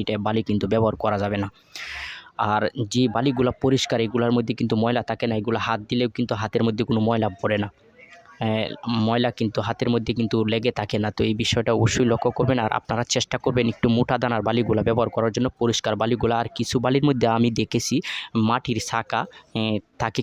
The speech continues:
কিন্তু, এ, মাটি কিন্তু মিশ্রিত থাকে। এই বিষয়গুলো অবশ্যই লক্ষ্য করতে হবে, না হলে কিন্তু আপনার প্রবলেম, সমস্যা দেখা দেয়। কারণ যদি মাটি আপনার এই, উম, মশলার সঙ্গে যদি চলে যায়, তাহলে কিন্তু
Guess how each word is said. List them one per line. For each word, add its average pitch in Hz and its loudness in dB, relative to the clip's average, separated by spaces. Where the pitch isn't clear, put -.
কিন্তু, 110 0
এ, 120 -2
মাটি 110 -2
কিন্তু 110 -2
মিশ্রিত 117 0
থাকে। 110 -2
এই 110 0
বিষয়গুলো 117 0
অবশ্যই 123 2
লক্ষ্য 117 0
করতে 117 0
হবে, 120 2
না 113 0
হলে 110 2
কিন্তু 113 0
আপনার 107 -2
প্রবলেম, 113 0
সমস্যা 120 -2
দেখা 110 -2
দেয়। 110 -2
কারণ 107 0
যদি 107 -4
মাটি 120 0
আপনার 110 -4
এই, 107 0
উম, 110 2
মশলার 113 0
সঙ্গে 123 0
যদি 110 -2
চলে 117 2
যায়, 127 0
তাহলে 104 -2
কিন্তু 107 -2